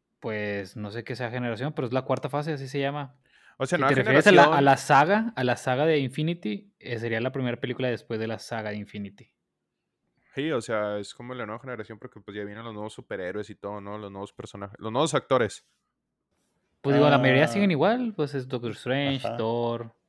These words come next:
Speaker 1: Scarlett
Speaker 2: Mm, sí.
Speaker 1: Johansson,
Speaker 2: Cierto.
Speaker 1: Hulk.
Speaker 3: Sí, solo
Speaker 1: Si acaso
Speaker 3: perdimos
Speaker 1: solo
Speaker 3: de
Speaker 1: se fueron
Speaker 3: que
Speaker 1: dos
Speaker 3: Iron
Speaker 1: principales.
Speaker 3: Man y, y Capitán América.
Speaker 1: Que a lo
Speaker 3: Ujú.
Speaker 1: mejor regresa Capitán América, pero quién sabe.
Speaker 2: ¿Y por qué habría de regresar?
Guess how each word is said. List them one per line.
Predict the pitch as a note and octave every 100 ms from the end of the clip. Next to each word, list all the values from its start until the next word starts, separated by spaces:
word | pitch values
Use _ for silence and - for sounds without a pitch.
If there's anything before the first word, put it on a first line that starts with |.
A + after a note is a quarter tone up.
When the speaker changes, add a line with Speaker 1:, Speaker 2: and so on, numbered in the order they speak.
| -
Speaker 1:
Scarlett | G#2+ G#2
Speaker 2:
Mm, | G2+
sí. |
Speaker 1:
Johansson, | G2+ G#2+ A2+ G#2+ G#2 G#2 _ _
Speaker 2:
Cierto. | _ - G#2 - F#2+ _ -
Speaker 1:
Hulk. | A2+ A2 - _ _ _ _
Speaker 3:
Sí, | _ - C3+
solo | C3 B2+
Speaker 1:
Si |
acaso | B2 C3+ D#3
Speaker 3:
perdimos | D3
Speaker 1:
solo | C#3+
Speaker 3:
de | C#3+
Speaker 1:
se | C3+
fueron | C3+ C3+
Speaker 3:
que |
Speaker 1:
dos | A#2 C3 C#3+ - - _
Speaker 3:
Iron | G2
Speaker 1:
principales. | F#2 G#2 A#2 A#2+ A2+
Speaker 3:
Man | F#2+
y, | F#2 F2 E2 - _ _ _ _
y | F#2+
Capitán | - - F2 F#2
América. | F#2+ F#2 G2+ A2 F2 - - - G2
Speaker 1:
Que | B2+
a |
lo |
Speaker 3:
Ujú. | A2+
Speaker 1:
mejor | A2+
regresa | A#2+ A#2 A2 A2
Capitán | - - A2
América, | G#2+ B2 - D3
pero | - - - -
quién | - D#3+
sabe. | - C#2 - -
Speaker 2:
¿Y | C#3
por | C3+
qué | C3
habría | B2+ D3+
de |
regresar? | D#3+ E3+ C#3+ - F#3 F#3+